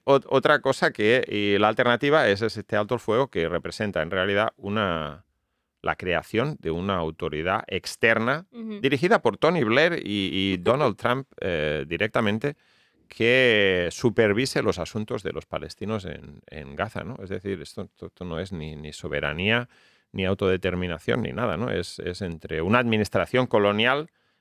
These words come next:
Speaker 1: entre la muerte lenta y la muerte rápida, ¿no?
Speaker 2: Ujú.
Speaker 1: Realmente es la, la alternativa que se ofrece a, a los palestinos y, y ni siquiera este alto el fuego, los términos se están respetando por parte de Israel, ¿no? Que está atacando otra vez al Líbano y demás, ¿no?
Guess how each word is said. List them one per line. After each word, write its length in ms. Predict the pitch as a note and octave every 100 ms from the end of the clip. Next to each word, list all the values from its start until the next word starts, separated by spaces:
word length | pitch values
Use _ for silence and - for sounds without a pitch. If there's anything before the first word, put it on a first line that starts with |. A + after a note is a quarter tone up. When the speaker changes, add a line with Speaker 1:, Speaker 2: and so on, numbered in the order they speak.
| -
Speaker 1:
entre 180 | A2+
la 120 | B2 B2+
muerte 300 | D#3+ D#3+ C3+
lenta 360 | D#3+ D#3 C#3
y 80 | G#2
la 100 | F2+
muerte 920 | G2 A#2+ - G2+ F2+ E2+ E2 E2 D#2 D#2
rápida, 400 | G2+ - E2 D#2+
¿no? 100 | -
Speaker 2:
Ujú. 100 | A#3+
Speaker 1:
Realmente 460 | A#3 G#2+ G2+ E2+ E2
es 60 |
la, 160 | E2+ D#2
la 120 | F2
alternativa 460 | D#2 E2 D#2+ D#2+ G#2
que 100 | F2
se 120 | -
ofrece 400 | - - E2+ G2
a, 240 | D#2+ D2+ -
a 140 | D2+ D2+
los 160 | C#2+
palestinos 580 | - D#2+ D2+ - G2+ G#2 _ _
y, 640 | - - E2+ E2 D#2 G2 A#2+
y 40 |
ni 120 | C#3
siquiera 580 | - C#3 - D3+ F3+ G#3+ -
este 280 | A2 -
alto 200 | A2+ A#2
el 40 | B2+
fuego, 360 | G#2+ A#2+ - - _ -
los 320 | D2+ D2+ -
términos 440 | - F#2+ G2 G#2
se 80 | -
están 280 | E2+ F2 E2
respetando 480 | E2+ - F2 E2+ F#2+
por 160 | - -
parte 300 | - - D2
de 240 | C2+ C#2+
Israel, 340 | D2 D2 F2 F#2
¿no? 100 | A#2
Que 100 | -
está 140 | -
atacando 360 | - D2 D#2+ E2
otra 180 | - B1
vez 140 | -
al 160 | A#1+ D2
Líbano 440 | E2+ F2 D#2 A#1+ C#2
y 60 |
demás, 400 | - C#2 D#2+ -
¿no? 140 | F2+